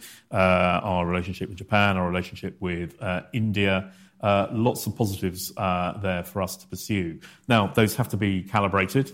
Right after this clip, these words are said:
uh, obviously, uh, and how much emphasis you choose to put where, uh, is, uh, you know, well, it is a matter of choice. Um, we talk about a, uh, a tilt rather than the more fundamental, uh, shift, uh, that the American,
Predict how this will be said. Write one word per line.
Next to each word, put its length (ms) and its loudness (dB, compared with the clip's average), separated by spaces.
uh, 260 -6
obviously, 480 -8
uh, 300 4
and 120 -2
how 140 2
much 240 -4
emphasis 480 -4
you 80 -2
choose 300 -4
to 100 -16
put 260 -2
where, 480 0
uh, 520 4
is, 580 -2
uh, 500 0
you 80 -10
know, 80 -8
well, 160 -2
it 100 0
is 120 2
a 40 2
matter 220 -2
of 80 -12
choice. 480 -2
Um, 560 4
we 100 2
talk 200 2
about 320 4
a, 440 0
uh, 320 2
a 160 0
tilt 640 0
rather 340 2
than 140 0
the 80 0
more 220 2
fundamental, 720 -2
uh, 340 0
shift, 600 -4
uh, 440 0
that 220 -4
the 80 -6
American, 720 -4